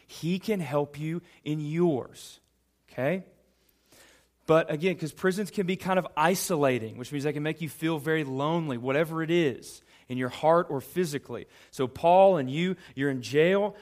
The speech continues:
you're by yourself, you're away from your family, you're away from your friends. Maybe even though you're right around them, you still feel isolated from them. You know what I mean? Um, there's no comfort and you don't know when you're gonna get out.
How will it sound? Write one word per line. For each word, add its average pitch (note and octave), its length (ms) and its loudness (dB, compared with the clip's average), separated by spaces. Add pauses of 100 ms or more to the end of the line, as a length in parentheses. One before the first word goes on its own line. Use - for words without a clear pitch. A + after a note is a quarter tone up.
you're C#3 120 -2
by C3+ 140 6
yourself, F#3 720 2
you're D3 120 -2
away C#3 240 2
from E3 180 -6
your B2+ 100 -4
family, G3 600 -2
you're C3+ 140 -2
away C3+ 180 0
from D3+ 180 -8
your B2+ 120 -4
friends. F#3+ 720 -2 (420)
Maybe E3+ 200 4
even E3 160 -2
though D#3+ 80 0
you're D#3 160 0
right D#3+ 160 2
around C#3+ 360 0
them, F3 100 -2
you C#3 80 -6
still D3+ 240 -6
feel C#3 260 -4
isolated F3 640 2
from G3 300 -2
them. G#3 340 -6 (140)
You E3 100 -8
know F#3+ 60 -2
what F#3+ 100 -2
I G3 60 -2
mean? G3+ 260 -4 (560)
Um, C3+ 460 2 (680)
there's C3+ 160 -4
no E3 160 4
comfort F3+ 460 -4
and C#3+ 100 -4
you C3+ 60 -6
don't D3+ 180 -2
know E3 60 -4
when C#3+ 120 -4
you're C#3+ 100 -4
gonna B2+ 120 -4
get B2+ 140 -4
out. A3 320 -8